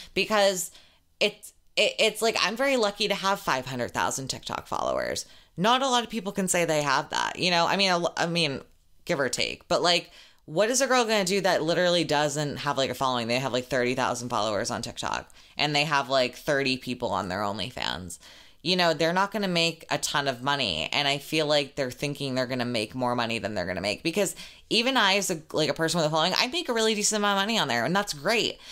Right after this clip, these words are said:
But, like, the girl that's gonna post her full nudes or even her sex clips and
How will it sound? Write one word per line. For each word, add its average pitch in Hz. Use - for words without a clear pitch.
But, 180
like, 190
the 196
girl 202
that's 202
gonna 196
post -
her 180
full 175
nudes 156
or 160
even 180
her 165
sex -
clips -
and 151